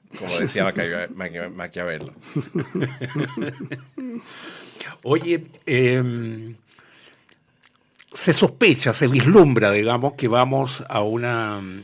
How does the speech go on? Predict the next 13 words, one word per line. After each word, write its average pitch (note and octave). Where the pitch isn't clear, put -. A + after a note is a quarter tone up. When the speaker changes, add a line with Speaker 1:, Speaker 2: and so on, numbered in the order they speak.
Speaker 2:
a G2+
un A2
texto C3
constitucional A2
que A2
va C3+
a C3
contemplar A#2+
un A#2+
nutrido D#3+
catálogo C#3
de G#2+
derechos A2+